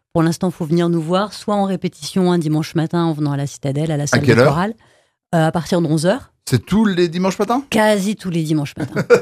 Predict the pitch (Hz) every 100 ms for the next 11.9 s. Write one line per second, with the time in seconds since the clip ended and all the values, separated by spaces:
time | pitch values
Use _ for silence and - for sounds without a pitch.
0 | 233 - 214 - 196 185 196 - 214 240
1 | 254 202 185 185 175 180 190 202 180 185
2 | 190 202 202 208 202 190 185 180 214 226
3 | 196 185 - 190 180 170 170 - 175 -
4 | 156 170 190 190 175 156 143 143 143 -
5 | _ _ _ _ - 156 147 143 - 135
6 | 160 - 151 139 165 180 196 208 226 214
7 | 208 226 202 185 196 - - 196 175 220
8 | 196 165 - 156 147 - 160 151 143 104
9 | - 131 131 131 110 104 104 95 165 160
10 | 147 165 220 226 240 226 - 220 180 185
11 | 190 - 185 165 165 151 185 208